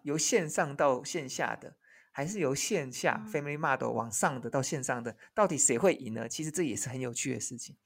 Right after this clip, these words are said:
Speaker 1: 那或者是说，
Speaker 2: 哦。嗯。
Speaker 1: 呃，像 Momo 和P C Home 啊，很久以前，
Speaker 2: 嗯。
Speaker 1: P C Home 大概在八年前左右都还是赢过 Momo 的哦，大概是五年前到八年前，
Speaker 2: 嗯。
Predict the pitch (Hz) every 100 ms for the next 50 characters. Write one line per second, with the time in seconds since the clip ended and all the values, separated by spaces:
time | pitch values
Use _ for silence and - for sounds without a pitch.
0 | - - - - - 156 220 170 123 165
1 | 147 147 143 139 - - _ - 208 196
2 | 170 127 120 120 117 - _ _ _ -
3 | - 196 175 190 156 127 143 131 147 139
4 | 139 143 123 117 _ _ - 180 196 175
5 | - 120 - 240 247 233 180 180 180 160
6 | 151 143 151 131 127 120 - _ - 156
7 | 170 127 135 127 131 113 120 120 147 135
8 | 117 120 143 - 117 117 127 147 117 -
9 | _ _ _ _ 147 139 131 110 110 110
10 | - - 139 131 127 - 135 123 131 131
11 | 123 120 120 120 117 139